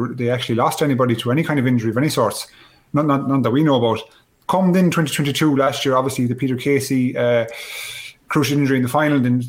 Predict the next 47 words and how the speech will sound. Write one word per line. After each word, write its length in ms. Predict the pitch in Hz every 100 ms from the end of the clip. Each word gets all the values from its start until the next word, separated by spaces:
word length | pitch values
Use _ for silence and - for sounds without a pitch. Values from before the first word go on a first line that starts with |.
| -
mix 180 | 147 135
that 160 | 156 135
with 140 | 120
Cian 140 | 135 135
Lynch's 260 | 156 131
situation, 600 | 151 - 143 139 139 123 -
and 80 | 135
you're 80 |
saying, 240 | 127 127 123
"Jesus," 260 | 139 127 131
that, 120 | -
and 120 | 131
then 180 | 156 147
they 80 | 131
still 220 | - 180 180 - -
come 180 | 165
through 220 | 151 165 156
that 240 | 147 120 - _ _ _
overall 320 | 147 135 135
situation, 360 | 143 127 139 127
the 80 | 139
overall 160 | 131
championship, 520 | 123 143 123 131 120
pr-, 220 | - 160 190 -
with 180 | 160 - _ _ - - _ _ _
relatively 360 | 143 151 131 131
ease. 240 | 156 123
They, 120 | 127
they, 240 | 127 135 - 175
obviously, 260 | 214 147
they 60 | 135
were 100 | 113
tested 320 | 156 156 131
in 60 | 127
games, 180 | 135
don't 140 | 127 120
get 80 | 123
me 80 |
wrong, 260 | 123 131 107
but 140 | - 120
they 80 |
still 260 | 120 - 156
cantered 300 | 131 147 123
to 60 | 113
victory, 340 | 139 - 104 -
which 120 |
is 60 | 120